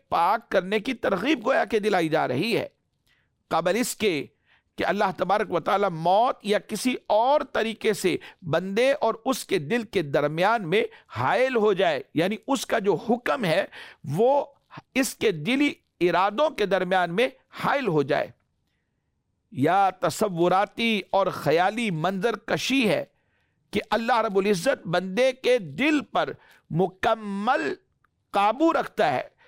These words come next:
کہ وہ اس کے ارادوں کو منسوخ کر دیتا ہے، اس کے مقاصد کو بدل دیتا ہے، اور اگر اس نے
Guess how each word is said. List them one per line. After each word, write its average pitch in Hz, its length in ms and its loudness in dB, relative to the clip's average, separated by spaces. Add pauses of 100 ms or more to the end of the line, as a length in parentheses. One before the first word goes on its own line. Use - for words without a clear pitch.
(120)
کہ 190 100 2
وہ 208 180 4
اس 262 240 -2
کے 208 120 0
ارادوں 180 640 2
کو 185 160 0
منسوخ 156 600 -2
کر 170 160 -2
دیتا 139 380 -2
ہے، - 40 -6 (1000)
اس 175 240 0
کے 175 120 -2
مقاصد 208 640 -2
کو - 140 -2
بدل 196 460 0
دیتا 160 340 0
ہے، 104 60 -6 (540)
اور 208 240 2
اگر 226 300 0 (600)
اس - 280 -2
نے 196 320 0